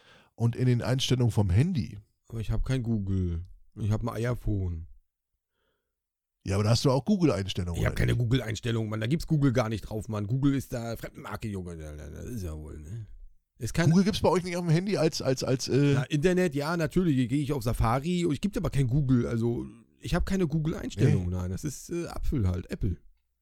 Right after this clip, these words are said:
Speaker 2: Apfel halt.
Speaker 1: Ach so.
Speaker 2: Da hab ich keine Google. Das hast du bei Androide,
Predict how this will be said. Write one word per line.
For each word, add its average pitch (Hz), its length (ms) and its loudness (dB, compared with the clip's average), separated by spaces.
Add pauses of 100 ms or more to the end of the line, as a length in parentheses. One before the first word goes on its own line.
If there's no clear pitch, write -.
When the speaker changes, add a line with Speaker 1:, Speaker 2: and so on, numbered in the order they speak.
(200)
Speaker 2:
Apfel - 380 -2
halt. 69 160 -16 (100)
Speaker 1:
Ach 85 120 -8
so. - 140 -10 (340)
Speaker 2:
Da - 60 -14
hab 80 100 -6
ich - 80 -2
keine 92 200 -4
Google. 95 220 -4
Das 104 120 2
hast 151 120 0
du 175 60 0
bei 151 200 0
Androide, 160 800 -4